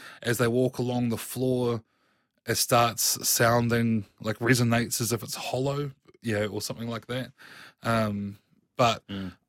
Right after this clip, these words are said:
Speaker 1: I'll couch that amongst other descriptors. I won't do that individually unless it's really important that the players a-, address this, or if it's something that their character would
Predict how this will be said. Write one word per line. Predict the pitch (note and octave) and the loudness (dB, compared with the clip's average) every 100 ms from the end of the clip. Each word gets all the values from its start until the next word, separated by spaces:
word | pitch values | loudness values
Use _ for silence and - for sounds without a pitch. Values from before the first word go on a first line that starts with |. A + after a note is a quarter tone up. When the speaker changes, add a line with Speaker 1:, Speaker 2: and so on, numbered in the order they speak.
| _ _ _ _ | _ _ _ _
Speaker 1:
I'll | B2 A#2+ B2 A2+ G2 _ _ _ - | -2 2 2 0 -6 _ _ _ -10
couch | - C#3+ C#3+ - - | -2 -2 -2 -6 -2
that | C3 A2+ | -2 -2
amongst | A2+ A2 A#2 A#2 - - - | -6 -4 -2 -2 -4 -8 -8
other | G2+ A2 | -8 -6
descriptors. | G2+ A2 - - C3+ - E3 F3+ - - | -8 -4 -4 -4 -8 -8 -8 -6 -8 -6
I | G#2+ | -6
won't | G#2 A2+ B2+ G2+ | -2 -2 -2 -4
do | A#2 | -4
that | A2 G2 | -4 -4
individually | G#2+ G#2 G2 G#2 - - - - - - - | -6 -8 -10 -12 -12 -12 -16 -16 -18 -14 -4
unless | A#2+ B2+ - | 0 2 0
it's | B2 - | -4 -8
really | G#2+ B2+ B2 A#2+ | -6 -4 -2 -4
important | A2 - B2 A2+ - G#2+ | -6 -6 -6 -4 -4 -6
that | G2 - | -6 -12
the | |
players | - B2 G#2+ G#2 G2 | -8 -6 -4 -6 -6
a-, | - _ - - | -8 _ -16 -12
address | A2+ - D#3 E3 | -8 0 0 2
this, | - G3+ - | 2 2 2
or | C3+ | -2
if | A#2+ | 0
it's | B2 | -4
something | - D3+ C#3+ | 0 0 0
that | B2 | -2
their | A#2+ | -4
character | A#2 - A#2+ A#2 A#2 | -6 -4 -4 -4 -6
would | A2+ | -6